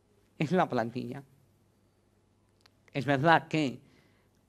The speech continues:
plantillas base hay más que son accesibles en WordPress que en Drupal o Joomla, ¿vale? Más que nada por estadísticas. Hay más plantillas, más themes,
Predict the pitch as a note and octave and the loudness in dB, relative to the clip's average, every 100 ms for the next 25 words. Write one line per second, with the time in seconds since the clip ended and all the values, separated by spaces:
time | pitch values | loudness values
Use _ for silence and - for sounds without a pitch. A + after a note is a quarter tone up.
0 | - C3 C3 C3 D3+ D#3 D#3+ A#2 A2+ D#3 | -2 2 2 0 -2 4 2 2 8 8
1 | D#3+ - D3 A3 - _ _ _ _ _ | 8 0 -6 -8 -16 _ _ _ _ _
2 | _ _ _ - D3+ D#3 D3+ D#3+ D3+ B2 | _ _ _ 4 4 6 4 8 8 6
3 | - - B2 - C#3 C3+ C#3+ C#3+ C#3 A2 | -6 -10 -8 -2 0 0 -2 -4 -2 -2
4 | - - B2 A#2 D3+ C#3 D#3 F3 E3+ _ | -6 -6 -6 0 0 0 -4 -4 -6 _
5 | - A2+ A2+ A#2+ A#2+ C3 C3 - A#2 A2+ | -6 -6 -4 -6 -2 0 0 -4 -10 -6
6 | A2+ G2 F#2+ - _ _ _ _ _ _ | -4 -6 -8 -14 _ _ _ _ _ _
7 | _ _ _ _ - G#2+ G#2+ - _ _ | _ _ _ _ -10 -8 -8 -12 _ _
8 | _ _ _ _ _ B2 B2 B2+ B2+ B2+ | _ _ _ _ _ -2 -2 0 0 2
9 | C3+ B2+ A#2 - A#2+ C3+ - G#2 G2+ - | 2 -2 -2 -4 -4 -4 -6 -14 -14 -16
10 | _ _ _ _ _ _ - - C3+ C3 | _ _ _ _ _ _ -18 -4 -2 0
11 | C3 - C3 B2+ C#3+ C3+ B2 B2+ - - | -2 0 -2 0 -2 -2 0 -2 -4 0
12 | D#3+ D3 A#2 A2 | 2 2 -4 -10